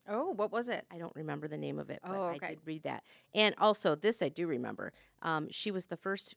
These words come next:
Speaker 2: female poet to speak at an inaugural, an
Speaker 1: Mm-hmm.
Speaker 2: inauguration, Bill Clinton's inauguration.
Speaker 1: Right.
Speaker 2: Um, and that was, I remember watching that, and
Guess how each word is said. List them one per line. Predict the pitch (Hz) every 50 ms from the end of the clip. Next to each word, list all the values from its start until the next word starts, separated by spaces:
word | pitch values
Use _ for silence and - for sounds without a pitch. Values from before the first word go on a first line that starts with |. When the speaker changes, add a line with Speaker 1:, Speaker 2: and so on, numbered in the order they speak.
| _ _
Speaker 2:
female | - - - 196 190 196 190 180 170 160 160
poet | - - 156 151 156 - - -
to | - 160
speak | - - - 170 170 - -
at | 165 151 139 139
an | 139 135 135
inaugural, | 135 135 135 139 143 160 170 170 170 160 147 143 139 139
an | 170 170 160 160 -
Speaker 1:
Mm-hmm. | 143
Speaker 2:
inauguration, | 143 143 143 139 143 139 147 147 170 185 208 - 156 147 139
Bill | - 147 143
Clinton's | - _ 160 - - 147 - -
inauguration. | 143 135 131 135 - 135 135 151 151 - - 165 -
Speaker 1:
Right. | 170 170 170 151 165 160 135 - _ -
Speaker 2:
Um, | 151 143 139 139 143 139 -
and | - 147 151 151
that | 151 151 170 - -
was, | 165 151 139 -
I | 156 143
remember | 147 151 147 143 143 143
watching | 147 147 147 - - 151 143 139
that, | 143 139 139 -
and | -